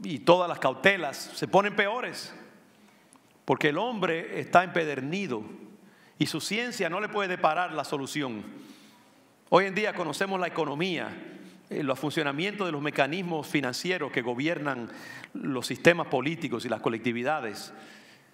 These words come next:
Conocemos la antropología del hombre, conocemos la biología, conocemos el macrocosmo y el microcosmo, conocemos los planetas y conocemos el océano. Y sin embargo,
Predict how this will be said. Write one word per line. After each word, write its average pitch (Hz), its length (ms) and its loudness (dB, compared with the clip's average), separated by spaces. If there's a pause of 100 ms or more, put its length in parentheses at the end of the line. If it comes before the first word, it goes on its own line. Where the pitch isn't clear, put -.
(300)
Conocemos 170 380 2
la 170 60 0
antropología 147 760 0
del 127 160 -4
hombre, 117 380 -4 (440)
conocemos 170 380 2
la 170 80 2
biología, 139 920 -4 (920)
conocemos 185 640 2
el 180 340 -4
macrocosmo 143 840 0
y 160 60 0
el 143 100 -2
microcosmo, 160 840 -2
conocemos 190 640 -2 (180)
los 156 140 8
planetas 175 520 2
y 151 40 -8
conocemos 170 580 -2
el 143 160 -2
océano. 147 600 -2 (1400)
Y 151 60 -2
sin 170 160 0
embargo, 185 500 2